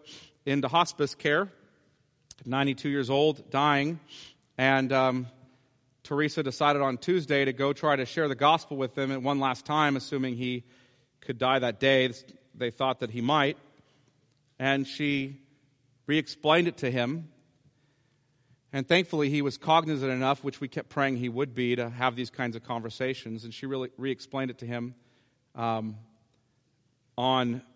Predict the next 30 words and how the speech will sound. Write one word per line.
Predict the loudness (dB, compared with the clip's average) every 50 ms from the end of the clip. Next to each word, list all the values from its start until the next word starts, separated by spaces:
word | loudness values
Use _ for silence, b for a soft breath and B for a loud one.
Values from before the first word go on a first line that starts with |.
| _ _ _ _ _ _ _ _ _ _ _ _ _ _ _ _ _ _ _ _ _ _ -10 -10 -10 -8 -12 -16 -18 _ _ _ _ _ _ _ _ _ _ _ _ _ _ _ -4
with | -2 -2 -2 -2 -8 -14
some | -6 0 0 2 2 2 -2 -4 -6 -12 -20 -20 _ -10
degree | -10 -6 -4 0 0 0
of | 0 2
depth, | 4 4 4 4 2 -4 -8
but | -6
he | -4 -2 0 0
had | 2
already | 2 2 0 -2
heard | -2 -4 -4 -4
me | -6 -8
preach | -8 -6 -6 -6 -6 -6 -6 -8
multiple | -8 -8 -8 -10 -16
times. | -10 -6 -4 -2 -2 -2 -4 -6
He'd | -8 -6
already | -6 -6 -4 -4
heard | -4 -6
us | -6 -8 -12
explain | -18 -12 _ -4 -4 -4 -4
the | -4
gospel | -4 -4 -4 -4 -6 -8 -10 -10
to | -8 -6 -6
him | -4
multiple | -4 -4 -6 -8 -12
times, | -10 -8 -6 -6 -6 -6 -6
so | -6 -6 -8
it | -8 -12 -20 _ -4
wasn't | -4 -2 -2 -2 -4 -4
new | -4 -4 -4 -4
territory. | -4 -6 -6 -6 -6 -6 -8 -8 -8 -8 -8 -10